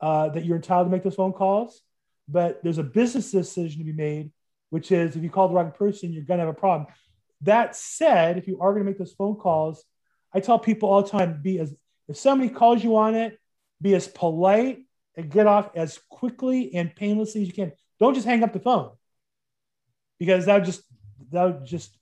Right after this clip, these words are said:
piss them off more. But you wanna get off as quickly. You never wanna argue with them.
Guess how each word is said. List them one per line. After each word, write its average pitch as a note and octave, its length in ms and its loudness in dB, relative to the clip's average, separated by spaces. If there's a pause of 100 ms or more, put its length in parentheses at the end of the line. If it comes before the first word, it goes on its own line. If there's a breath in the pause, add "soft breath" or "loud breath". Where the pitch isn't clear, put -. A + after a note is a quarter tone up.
(120)
piss F3+ 140 -8
them D3+ 100 -8
off D#3 200 -6
more. E3 340 -4 (440)
But F3 160 2
you F#3+ 100 4
wanna G3 140 4
get E3+ 140 4
off F#3 280 4
as D#3+ 220 -8 (100)
quickly. G#3+ 360 -4
You E3 100 -4
never F#3 300 2
wanna F#3 140 -2
argue G3 360 -2
with G3+ 140 0
them. F#3+ 220 -4